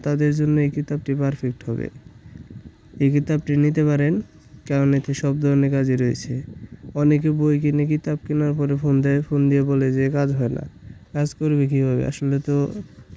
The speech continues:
কিতাব জাগ্রত করে দেওয়া হয় না, আর আমরা কিতাব জাগ্রত করে দেই, তার নামে করে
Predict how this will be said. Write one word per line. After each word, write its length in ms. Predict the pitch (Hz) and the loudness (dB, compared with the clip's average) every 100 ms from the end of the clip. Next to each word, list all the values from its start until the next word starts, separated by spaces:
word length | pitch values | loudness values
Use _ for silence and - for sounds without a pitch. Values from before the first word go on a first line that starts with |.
| - - - | -20 -16 -8
কিতাব 280 | 156 151 | -2 0
জাগ্রত 420 | 147 156 156 160 160 | 2 2 4 2 2
করে 260 | 156 156 | 2 2
দেওয়া 220 | 151 151 | 2 2
হয় 160 | 135 107 | 2 0
না, 140 | 98 - - - - _ _ _ | -2 -8 -16 -20 -20 _ _ _
আর 120 | 151 | 0
আমরা 260 | 143 147 143 | 2 4 2
কিতাব 300 | 135 147 147 | 0 -2 0
জাগ্রত 460 | 147 151 156 156 156 | 2 2 2 0 0
করে 280 | 151 147 | 2 2
দেই, 260 | 139 135 190 - - - - - - - - - - | 2 2 0 -6 -20 -20 -18 -18 -20 -20 -20 -14 -2
তার 140 | 143 | 2
নামে 320 | 143 143 143 | 4 4 2
করে 240 | 143 143 | 2 0